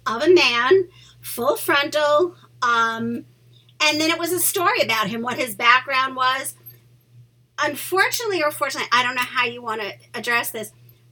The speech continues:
I remember two centerfolds in particular. One is Ted Turner,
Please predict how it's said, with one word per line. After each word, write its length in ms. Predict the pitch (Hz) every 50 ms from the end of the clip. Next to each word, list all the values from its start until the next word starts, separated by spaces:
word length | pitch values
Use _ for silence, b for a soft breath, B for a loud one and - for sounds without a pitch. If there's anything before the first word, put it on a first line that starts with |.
| _ -
I 260 | 262 269 285 311 320
remember 760 | 339 370 392 415 381 349 311 262 247 254 240 247 247 254 -
two 300 | - - - 302 302 285
centerfolds 720 | 294 - - 277 233 220 226 226 - 220 202 208 208 -
in 120 | - 214
particular. 800 | - - 214 - - 220 214 - - - 180 - - - 196 - b b b b b b b b _
One 320 | - 226 233 277 294 320 359
is 180 | 427 - -
Ted 320 | - - 381 330 262 - -
Turner, 500 | - - 330 - 262 - 294 311 339